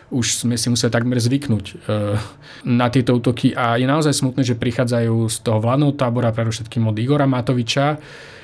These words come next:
a naozaj vytvárajú, e, jednoducho veľmi zlú klímu pre novinárov. A to nie je iba, že on niečo proste napíše na Facebooku, to potom je následované vyhrážkami a šikanovaním na internete.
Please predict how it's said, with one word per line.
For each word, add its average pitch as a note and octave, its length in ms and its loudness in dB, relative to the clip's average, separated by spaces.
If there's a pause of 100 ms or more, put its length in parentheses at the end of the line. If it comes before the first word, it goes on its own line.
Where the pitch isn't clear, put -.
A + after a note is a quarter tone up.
(220)
a A2+ 240 0
naozaj C3+ 320 2
vytvárajú, B2 560 0
e, A2+ 120 0 (640)
jednoducho A2 440 0
veľmi A2 400 0
zlú A#2 320 -2
klímu A#2 400 0
pre B2 160 -2
novinárov. C#3 480 2 (320)
A A#2+ 400 0
to D#3+ 160 0
nie D#3+ 80 2
je B2+ 80 2
iba, A#2+ 160 0
že A#2 160 0
on A#2 480 -2
niečo A2+ 320 0
proste A2+ 400 -2
napíše A2+ 400 0
na G#2 80 0
Facebooku, C3 720 0
to A#2 160 0
potom A2+ 640 -2
je A#2+ 80 0
následované A2+ 640 0
vyhrážkami A#2 720 0
a G#2+ 80 -4
šikanovaním A2+ 720 0
na A2+ 80 2
internete. B2 800 -2